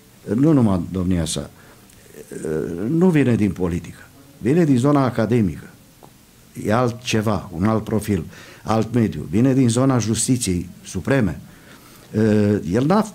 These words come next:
participat la lupte și dispute politice. El nu s-a angrenat nici mediatic măcar în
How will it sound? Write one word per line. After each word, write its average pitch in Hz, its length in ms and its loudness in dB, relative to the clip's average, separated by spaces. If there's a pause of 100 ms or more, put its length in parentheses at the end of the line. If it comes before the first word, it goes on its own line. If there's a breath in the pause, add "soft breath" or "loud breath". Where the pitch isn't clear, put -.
(100)
participat 185 580 0
la 151 120 2
lupte 135 360 0
și 110 140 -2
dispute 110 480 -2
politice. 101 640 0
El 90 240 -2
nu 190 80 0
s-a 196 180 0
angrenat 147 640 2 (300 loud breath)
nici 123 180 0
mediatic 143 640 2
măcar 120 340 0
în 98 260 2